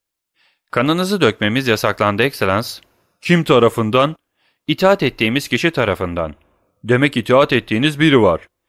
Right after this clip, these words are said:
"Evet, bir reisimiz var." "Ben reisin siz olduğunuzu sanıyordum."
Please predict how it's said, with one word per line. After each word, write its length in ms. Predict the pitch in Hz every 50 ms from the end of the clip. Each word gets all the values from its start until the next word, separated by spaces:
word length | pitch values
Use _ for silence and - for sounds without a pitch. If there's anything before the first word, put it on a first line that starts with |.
| _ _ _ _ _ -
"Evet, 360 | 151 156 147 104 - - - - -
bir 160 | 117 117 104
reisimiz 500 | 107 107 107 - - 117 135 151 151 160
var." 320 | 170 156 117 - - - _ _ _ _ _ _ _ _ _ _ _
"Ben 280 | 95 101 120 135 131 117
reisin 340 | 120 123 127 123 - 170
siz 220 | 139 - 139 143 160
olduğunuzu 500 | 196 190 180 156 143 123 120 110 104 107
sanıyordum." 600 | - - 110 104 104 101 95 92 120 151 165